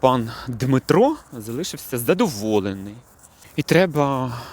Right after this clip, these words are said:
а, погоджуватися на побачення ходити. Мене запрошують, але я перелякана. Газель. Все хвилююся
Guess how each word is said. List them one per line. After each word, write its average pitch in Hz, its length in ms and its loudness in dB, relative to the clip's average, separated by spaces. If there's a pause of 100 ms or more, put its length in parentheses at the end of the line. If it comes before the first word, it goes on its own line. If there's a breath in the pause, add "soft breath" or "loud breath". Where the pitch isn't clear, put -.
(280 loud breath)
а, 104 200 -10
погоджуватися 131 760 -2
на 120 100 -4
побачення 85 600 -6
ходити. - 600 -12 (760 loud breath)
Мене 139 140 2
запрошують, 123 840 -2
але 117 140 0
я 135 280 -2 (1400 loud breath)
перелякана. 117 760 2 (680 loud breath)
Газель. 147 580 4 (1500 loud breath)
Все - 240 2
хвилююся 135 680 -4